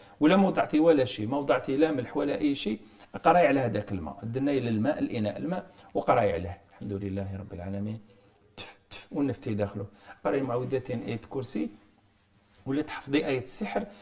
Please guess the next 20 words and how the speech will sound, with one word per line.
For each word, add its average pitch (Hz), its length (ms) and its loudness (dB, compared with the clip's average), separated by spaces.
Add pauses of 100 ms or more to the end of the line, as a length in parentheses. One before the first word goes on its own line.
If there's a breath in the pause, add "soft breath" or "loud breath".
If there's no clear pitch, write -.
(180 soft breath)
ولا 165 180 4
تخرجيهم 156 720 0
من 160 160 4
النت، 117 380 0 (160)
من 143 180 2
جوجل 151 320 2
أو 135 120 -2
يوتيوب. 107 380 -4 (440 soft breath)
قراي 165 220 6
ما 147 100 0
تيسر 139 440 -2
من 139 160 2
القرآن، 139 520 -2 (440 soft breath)
ووضعي 151 420 2
هذيك 139 160 -2
الصورة 190 640 -2
في 143 60 -2
هذاك 131 260 -2
ال-، 113 200 -6
الإناء. 101 540 -4